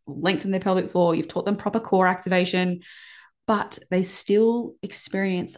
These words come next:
leaking or experience pain. There is something else driving this outside of the pelvic floor and the core.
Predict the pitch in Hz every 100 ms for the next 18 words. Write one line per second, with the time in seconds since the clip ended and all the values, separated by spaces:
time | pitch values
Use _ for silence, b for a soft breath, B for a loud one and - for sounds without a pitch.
0 | - 165 165 208 277 294 339 - - 170
1 | 165 175 208 - - - 165 165 160 -
2 | - _ _ - - 160 139 - - _
3 | _ _ B B B B B - 185 175
4 | 165 - - 208 220 247 240 - 233 185
5 | 165 - - 160 - 170 175 196 196 160
6 | 151 151 147 - - 180 175 - 170 165
7 | 165 165 170 - 165 160 160 - 165 160
8 | - - 156 147 151 - - 175 - -